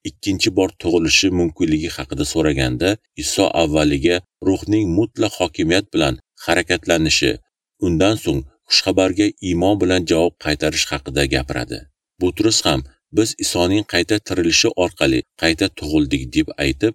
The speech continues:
keyin bizga "Xushxabarning vaz qilinishi orqali qayta tirildik", deb aytgan.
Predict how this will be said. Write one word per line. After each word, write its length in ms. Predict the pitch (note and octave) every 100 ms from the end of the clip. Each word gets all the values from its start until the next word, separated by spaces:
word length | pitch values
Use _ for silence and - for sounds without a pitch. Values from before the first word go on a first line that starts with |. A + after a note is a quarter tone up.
| _
keyin 340 | - E2 E2+ A2+
bizga 360 | G2 C#2+ C#2 -
"Xushxabarning 840 | - - - G2 F2+ F2+ G2 G2+
vaz 220 | D2 F#2+ -
qilinishi 460 | - D#2+ D#3+ - -
orqali 480 | - - - D2+ D#2+ D#2+ _
qayta 320 | - D#2 F2
tirildik", 520 | G2 - E2 D2+ C#2 -
deb 200 | - C#2+
aytgan. 460 | - C2+ - A#1+